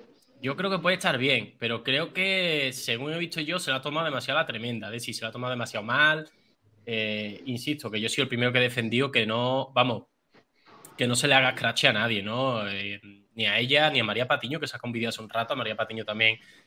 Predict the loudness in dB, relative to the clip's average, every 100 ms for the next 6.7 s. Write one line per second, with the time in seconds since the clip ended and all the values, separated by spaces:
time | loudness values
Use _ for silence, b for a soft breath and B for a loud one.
0 | _ 0 2 2 -2 -2 2 2 2 0
1 | 0 0 -2 -2 -2 0 2 0 0 0
2 | 0 -6 -4 0 2 2 0 b b b
3 | b -2 2 4 2 2 -2 -4 -2 -2
4 | -2 -2 -2 0 4 4 4 0 -4 -4
5 | -6 -6 -4 -6 -6 -6 -2 4 6 8
6 | 6 4 0 0 -2 -8